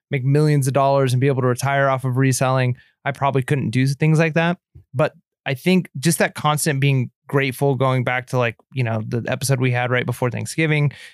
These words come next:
you know, being grateful as a reseller, reselling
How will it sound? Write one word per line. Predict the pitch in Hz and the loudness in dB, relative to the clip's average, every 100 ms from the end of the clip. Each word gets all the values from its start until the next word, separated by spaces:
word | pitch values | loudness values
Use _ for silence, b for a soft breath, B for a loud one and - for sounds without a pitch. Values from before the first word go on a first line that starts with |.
| B | B
you | 143 | -2
know, | 143 | 0
being | 131 151 123 | 2 0 0
grateful | - 135 143 156 | -2 -2 -2 0
as | 147 131 | 2 2
a | |
reseller, | 123 131 127 143 143 147 135 _ _ _ _ - | 2 2 2 2 4 2 -2 _ _ _ _ -6
reselling | 123 180 190 208 196 | 0 2 2 2 0